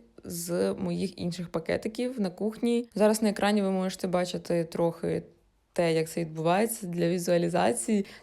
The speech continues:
Не дуже <laughs> буду показувати свої, а, місцини для сміття, тому що це не дуже красиво, скажімо так. А, хоча мені здається, що це достатньо фенсі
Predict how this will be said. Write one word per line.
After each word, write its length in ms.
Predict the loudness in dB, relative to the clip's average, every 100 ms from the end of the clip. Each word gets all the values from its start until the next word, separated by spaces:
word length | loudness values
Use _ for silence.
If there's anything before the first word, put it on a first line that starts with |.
| 0
Не 80 |
дуже 580 | 2 4 2 2 2 2 2
<laughs> 60 |
буду 360 | 4 2 2 0
показувати 840 | 0 2 2 2 0 -2 0 -2 -2 -12 -20
свої, 840 | -16 -8 -4 -2 0 0 -2 -4 -6 -6
а, 100 | -4 -4 -4 -6 -8 -10 -4
місцини 1000 | -2 -2 -6 -10 -6 -2 0 2 2 0
для 240 | 0 -2
сміття, 580 | 0 -4 -4 -2 -2 -2 -2
тому 220 | 0 0
що 180 | -2 -8
це 500 | -6 -4 -2 -4 -6 -10 -10 -4
не 120 | 0
дуже 220 | 0 0
красиво, 520 | -2 -6 -4 -4 -6 -10
скажімо 420 | -10 -8 -6 -6
так. 200 | -4 -4
А, 360 | -2 0 0 0
хоча 420 | 0 2 2 2
мені 200 | 2 0
здається, 480 | 2 2 0 -2 -6
що 80 | -2
це 120 | 0
достатньо 420 | 0 0 0 -2
фенсі 440 | -4 -4 -4 -6